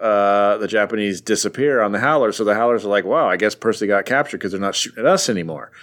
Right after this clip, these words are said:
So cut to where the Japanese take Percy and,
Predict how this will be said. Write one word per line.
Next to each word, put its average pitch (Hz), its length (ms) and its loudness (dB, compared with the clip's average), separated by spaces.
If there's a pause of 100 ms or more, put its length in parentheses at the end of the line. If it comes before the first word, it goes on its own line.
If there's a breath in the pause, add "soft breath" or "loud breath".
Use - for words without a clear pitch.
(180 loud breath)
So 156 880 0 (240)
cut - 280 -4
to 135 460 0 (260 loud breath)
where 120 180 0
the 110 100 2
Japanese 110 580 -2
take - 500 -2
Percy 147 680 0
and, 120 520 -2